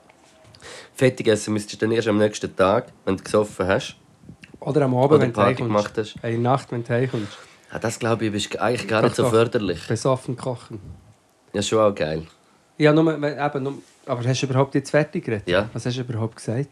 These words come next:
Speaker 2: <laughs> Nein,
Speaker 1: Eben.
Speaker 2: ich weiss, ich weiss noch. Du hast gesagt, ein bisschen früher essen.
Speaker 1: Ja.
Speaker 2: Ist das schon der ganze Tipp? Oder gibt's
Speaker 1: Ja,
Speaker 2: noch ein
Speaker 1: früher
Speaker 2: Kombo?
Speaker 1: und weniger halt. Also weniger oder leichter.
Speaker 2: Leichter.
Speaker 1: Leichter essen, nicht
Speaker 2: Ja.
Speaker 1: zu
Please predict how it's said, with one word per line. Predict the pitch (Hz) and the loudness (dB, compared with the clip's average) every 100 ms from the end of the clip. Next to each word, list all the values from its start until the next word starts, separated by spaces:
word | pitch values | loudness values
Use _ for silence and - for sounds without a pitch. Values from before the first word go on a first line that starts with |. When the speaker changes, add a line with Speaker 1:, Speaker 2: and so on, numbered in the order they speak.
| _ _ | _ _
Speaker 2:
<laughs> | - - | -4 6
Nein, | 151 147 | 8 8
Speaker 1:
Eben. | 139 | 6
Speaker 2:
ich | |
weiss, | 139 180 - - 185 196 320 | 4 2 0 -10 -2 0 2
ich | 311 | 2
weiss | 285 294 247 320 | 4 4 4 4
noch. | 277 170 - 151 | 4 4 2 -4
Du | 165 | -2
hast | 160 | -2
gesagt, | - 170 170 | 2 2 2
ein | 170 | -2
bisschen | - 170 170 | -2 0 2
früher | 165 170 170 | 2 4 4
essen. | 151 180 - 262 339 - | 4 2 0 -4 -4 -2
Speaker 1:
Ja. | 110 101 160 | 2 2 2
Speaker 2:
Ist | 156 | 0
das | 185 | 2
schon | 185 | 2
der | 165 | 4
ganze | 185 240 - | 4 4 2
Tipp? | 135 123 135 | -4 -2 -2
Oder | 131 | -2
gibt's | 120 | 4
Speaker 1:
Ja, | 170 208 | 6 6
Speaker 2:
noch | 147 | 6
ein | |
Speaker 1:
früher | 185 180 | 8 8
Speaker 2:
Kombo? | 196 170 | 6 4
Speaker 1:
und | 165 151 | 4 6
weniger | 170 180 139 | 6 4 0
halt. | 92 87 - - | 0 -2 -8 -2
Also | 117 120 123 | 0 0 2
weniger | 143 151 123 110 | 2 2 4 4
oder | 104 101 | 4 0
leichter. | 110 139 - 90 - _ _ _ _ - | 0 -2 -2 -10 -10 _ _ _ _ -4
Speaker 2:
Leichter. | 156 165 131 - 104 - - - | 0 2 0 -4 -10 -10 -18 -8
Speaker 1:
Leichter | 101 156 165 151 | -2 0 2 4
essen, | 113 - 98 | 4 2 2
nicht | 151 | 8
Speaker 2:
Ja. | |
Speaker 1:
zu | 175 | 8